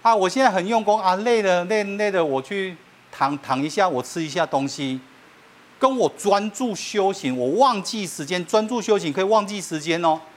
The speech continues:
难道不就叫大精进吗？所以这个大，它意味着我们对法清楚。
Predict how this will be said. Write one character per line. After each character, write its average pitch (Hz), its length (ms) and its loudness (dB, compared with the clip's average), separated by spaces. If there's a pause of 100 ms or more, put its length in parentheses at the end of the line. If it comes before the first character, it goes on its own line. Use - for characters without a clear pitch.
(260)
难 165 200 0
道 180 120 2
不 - 120 -6
就 160 200 -2
叫 156 140 2
大 147 360 4
精 131 280 -4
进 135 200 -4
吗？ 107 320 -4 (1160)
所 294 220 2
以 285 100 2
这 285 280 0
个 233 120 0 (200)
大， 254 260 0 (3750)
它 226 300 2
意 233 140 -6
味 226 220 4
着 131 280 2
我 131 160 2
们 131 240 -6
对 214 240 0
法 - 380 -4 (180)
清 139 320 -10
楚。 117 160 -16